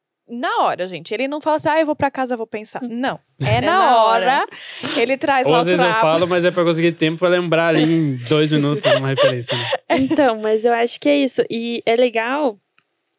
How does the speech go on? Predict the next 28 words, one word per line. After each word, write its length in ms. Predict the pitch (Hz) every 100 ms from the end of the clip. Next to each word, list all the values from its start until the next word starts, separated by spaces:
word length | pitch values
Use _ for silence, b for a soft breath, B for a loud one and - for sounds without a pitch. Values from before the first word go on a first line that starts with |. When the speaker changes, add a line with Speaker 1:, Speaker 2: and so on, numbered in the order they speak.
| - _
Speaker 2:
que 380 | - 254 240 233
uma 240 | 226 247
vez 260 | 233 233 233
eu 180 | 247 220
falei 300 | - 233 226
pra 160 | 226
ele 160 | 220 220
até 340 | 220 226 220 226
sobre 300 | 240 214 226
a 40 |
sensibilidade, 840 | 233 233 233 226 262 247 202 196 208
né? 160 | 208
Que 120 | -
é 220 | 220 214 233
a 120 | 247
principal 440 | - 233 - 233
característica 640 | 233 277 269 277 254 240 254
do 60 | 247
nosso 160 | 247
trabalho 460 | - 247 233 233 254
hoje. 340 | 220 208 - B B 127
Speaker 4:
Ah, 240 | 117 113
é. 40 | 107
Speaker 2:
E 760 | 226 220 226 220 220 220 214 220 _
eu 140 | - 220
falei 260 | 247 233
pro 140 | 220 233
Lucas, 340 | 226 226 214